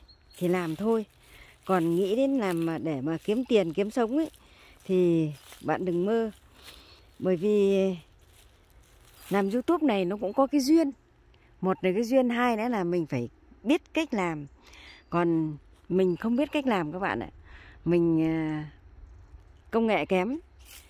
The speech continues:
Cho nên là mình cứ, cứ làm video mình post lên thôi.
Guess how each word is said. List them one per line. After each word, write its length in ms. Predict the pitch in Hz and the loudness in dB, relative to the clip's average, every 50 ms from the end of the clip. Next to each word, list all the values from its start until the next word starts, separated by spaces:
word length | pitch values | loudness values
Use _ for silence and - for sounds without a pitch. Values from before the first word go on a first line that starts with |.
| - - - - | -20 -20 -6 0
Cho 140 | 214 233 | 0 2
nên 220 | 226 226 226 214 202 | 2 2 0 0 -2
là 260 | 196 185 175 165 147 - | -2 -2 -2 -4 -4 -4
mình 280 | 175 180 185 180 165 147 - | 0 2 2 2 2 0 0
cứ, 800 | 185 196 220 247 285 302 330 330 320 285 277 254 233 233 226 214 - - - - - - - | 0 2 2 2 0 0 0 0 0 0 -2 -2 -2 -2 -6 -6 -10 -14 -20 -20 -20 -18 -4
cứ 100 | - 247 | 0 2
làm 400 | 285 277 233 190 170 170 165 165 | 4 4 4 2 0 -2 -2 -2
video 420 | 160 156 180 226 226 226 226 226 196 | -4 -2 -2 0 0 2 0 0 0
mình 220 | 190 180 170 165 | 0 -2 -2 -2
post 180 | - 240 269 269 | 0 0 0 0
lên 240 | 262 247 233 220 | 0 -2 -2 -2
thôi. 300 | 214 233 226 220 220 214 | -4 -4 -4 -4 -4 -6